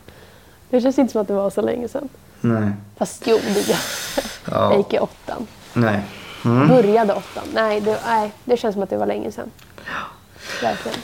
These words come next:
Speaker 2: Ja, ja.
Speaker 1: Ja, det här har varit så, jag tycker inte om det här, Adrian, att sitta
Speaker 2: Nej,
Speaker 1: så här.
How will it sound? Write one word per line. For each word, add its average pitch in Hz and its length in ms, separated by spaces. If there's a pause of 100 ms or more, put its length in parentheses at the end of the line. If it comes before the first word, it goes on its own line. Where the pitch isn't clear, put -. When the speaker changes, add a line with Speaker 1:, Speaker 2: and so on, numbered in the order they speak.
Speaker 2:
Ja, 143 160
ja. 120 220 (640)
Speaker 1:
Ja, - 80
det 302 80
här 320 140
har 349 60
varit 339 180
så, 277 300
jag 285 140
tycker 311 220
inte 294 220
om 285 180
det 220 60
här, 185 120
Adrian, 220 320
att 196 160
sitta - 140
Speaker 2:
Nej, 196 160
Speaker 1:
så 196 60
här. 196 280